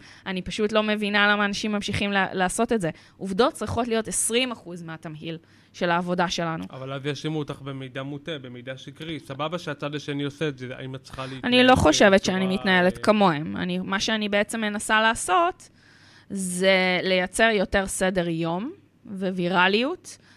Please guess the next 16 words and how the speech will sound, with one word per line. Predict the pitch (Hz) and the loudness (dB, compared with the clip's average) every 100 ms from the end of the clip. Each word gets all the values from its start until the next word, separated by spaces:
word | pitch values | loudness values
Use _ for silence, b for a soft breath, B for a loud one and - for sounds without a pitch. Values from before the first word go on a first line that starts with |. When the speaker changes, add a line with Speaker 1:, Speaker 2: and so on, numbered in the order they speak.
| b | b
Speaker 1:
ולהשתמש | 190 185 - 180 185 214 | -2 -2 -4 -6 -6 -4
בכלים | 220 247 180 180 208 190 185 | -4 -4 -4 0 -2 -2 -6
מעולמות | 170 170 170 190 202 | -6 -6 -6 -8 -8
המיתוג | 185 165 - 220 175 180 190 | -10 -12 -10 -8 -8 -10 -12
ועולמות | 180 170 175 180 190 | -8 -6 -6 -6 -8
המדיה | 180 160 165 175 180 | -6 -6 -6 -6 -4
החברתית, | 180 - 165 160 - 381 - - b b b b - | -6 -8 -10 -8 -6 -6 -6 -20 b b b b -12
ופחות | 180 175 - 208 277 349 339 - - | -8 -6 -6 -2 2 2 0 -12 -12
מעולם | 214 185 175 185 185 | -6 -2 2 4 2
הדיפלומטיה. | 185 175 - 175 170 170 170 - _ _ _ b b b b b b b | 0 -4 -6 -4 -4 -4 -8 -12 _ _ _ b b b b b b b
ואני | 190 185 180 | -4 0 0
חושבת | - - 214 214 | 0 2 2 2
שזה | 190 180 175 180 208 | -2 -2 -2 4 6
השינוי | 226 208 - 180 175 165 | 6 0 -2 -4 -4 -6
שצריך | - 180 170 165 - | -8 -10 -6 -6 -6
לעשות. | 170 156 160 | -8 -8 -8